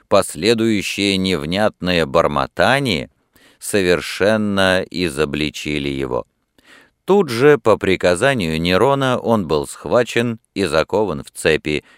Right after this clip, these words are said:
немедленно превратившись из грозного следователя в жалкого обвиняемого.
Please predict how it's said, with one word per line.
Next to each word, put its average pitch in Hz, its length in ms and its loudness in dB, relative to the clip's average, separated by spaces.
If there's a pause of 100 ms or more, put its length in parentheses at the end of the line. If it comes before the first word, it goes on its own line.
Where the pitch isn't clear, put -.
(140)
немедленно 90 760 0
превратившись 85 840 -2
из 76 120 -4
грозного 78 520 -2
следователя 98 840 -2 (220)
в 82 140 -6
жалкого 78 680 2
обвиняемого. 71 880 -2